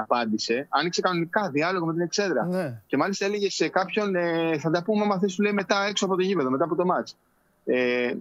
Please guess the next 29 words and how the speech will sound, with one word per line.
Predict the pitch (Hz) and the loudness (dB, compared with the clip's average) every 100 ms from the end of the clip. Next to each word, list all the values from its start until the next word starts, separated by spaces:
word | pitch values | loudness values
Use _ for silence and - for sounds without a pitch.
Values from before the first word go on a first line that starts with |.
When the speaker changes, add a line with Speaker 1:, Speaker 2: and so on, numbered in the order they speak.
| 175 | -2
Speaker 1:
και | 220 | 0
είδαμε | 240 185 135 | 2 2 0
ότι | 131 | 2
ο | 131 | 2
Μπούκερ | 147 170 165 | 2 2 2
είχε | 165 160 | 2 2
τρία | 170 | 2
στα | 175 | 2
δεκατέσσερα, | 156 143 131 170 170 165 | 2 2 0 0 0 0
είχε | 165 | 0
δέκα | 139 170 139 | 0 0 2
πόντους, | 160 | 0
ήταν | 160 165 | -2 -2
πολύ | 147 170 | 0 0
κακός, | 202 123 113 110 | 0 0 -2 -4
πολύ | - 180 | -2 0
κακός | 226 147 123 | 0 -2 -2
πραγματικά. | 123 117 113 107 123 143 _ _ _ _ | -4 -2 -2 0 0 -2 _ _ _ _
Και | 143 | 0
δεν | 180 | 2
το | 214 | 0
περίμενα | 208 185 170 160 135 127 123 | 0 2 0 0 0 2 2
ότι | 120 - 135 123 123 117 113 120 - | 0 -2 0 0 0 0 -2 -4 -6
ένας | 143 143 139 | -2 0 0
τόσο | - 196 170 | 0 0 0
σημαντικός | - 147 135 123 160 | 0 0 0 0 -2
παίκτης | - 170 160 123 | 0 -2 -2 -6
σε | - - | -4 -2
έναν, | 151 160 156 | 0 0 0